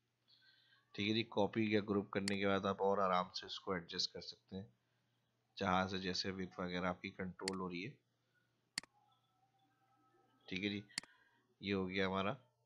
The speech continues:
तकरीबन कंप्लीट। शिफ्ट दबा के दोनों सिलेक्ट, थोड़ा टॉप बॉटम से स्पेस रखनी है तो आप इस तरह से रख लें। यहाँ से एरिया भी हटा देते हैं और अब हमारे पास यहाँ पर एक ऑप्शन आएगा,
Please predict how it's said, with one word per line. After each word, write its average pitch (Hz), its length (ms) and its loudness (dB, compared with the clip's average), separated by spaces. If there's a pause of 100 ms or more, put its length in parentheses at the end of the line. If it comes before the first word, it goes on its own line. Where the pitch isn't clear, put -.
(220)
तकरीबन 95 380 -6 (100)
कंप्लीट। 95 640 -4 (3750)
शिफ्ट 101 240 4
दबा 95 260 8
के 104 160 0
दोनों 98 280 -2
सिलेक्ट, 101 300 -2 (120)
थोड़ा 95 200 2
टॉप 95 280 2 (120)
बॉटम 95 320 -2
से 104 180 -8 (640)
स्पेस 98 440 -2
रखनी 95 280 -6
है 98 60 -2
तो 98 100 -4
आप 92 120 0
इस 90 120 -14
तरह 92 180 0
से 101 120 -4
रख 98 160 -6
लें। 113 120 -4
यहाँ 92 260 0
से 90 280 -6
एरिया 90 280 -4
भी 92 140 -10
हटा 90 220 -2
देते 95 240 -8
हैं 120 140 -8 (600)
और 87 480 2
अब 110 140 4
हमारे 110 380 2
पास 110 280 0
यहाँ 98 240 0 (100)
पर 107 120 2
एक 101 160 -4
ऑप्शन 101 420 -4
आएगा, 98 320 -2